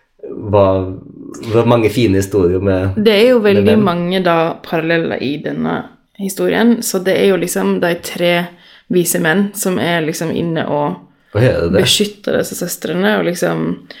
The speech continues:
Speaker 2: på, fra k-, ulike kanter. Det er bare så nedpå. Ehm, og bare sånn, ok, så far din ligger full i stova, men du har Lucia-feiring,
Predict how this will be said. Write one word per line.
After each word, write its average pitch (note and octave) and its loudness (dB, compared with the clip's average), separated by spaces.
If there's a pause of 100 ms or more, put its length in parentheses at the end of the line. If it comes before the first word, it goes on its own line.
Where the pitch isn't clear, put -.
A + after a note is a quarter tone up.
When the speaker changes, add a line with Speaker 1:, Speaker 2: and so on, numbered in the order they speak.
(200)
Speaker 2:
på, F3 2
fra F3 0
k-, F3 -2
ulike F3+ 0
kanter. E3+ -2
Det G3 2
er F#3+ 2
bare F#3+ 2
så F3 0 (1700)
nedpå. F#3+ 0 (640)
Ehm, F#3+ 0 (460)
og F#3+ -2
bare F#3 2
sånn, F3+ 0 (800)
ok, G#3 -2 (200)
så F3+ -2
far F3 0
din F3 0
ligger E3+ -4
full D#3+ -2
i F3+ -2
stova, E3+ -2
men E3+ -4
du E3+ -4
har E3+ -4
Lucia-feiring, F3 -2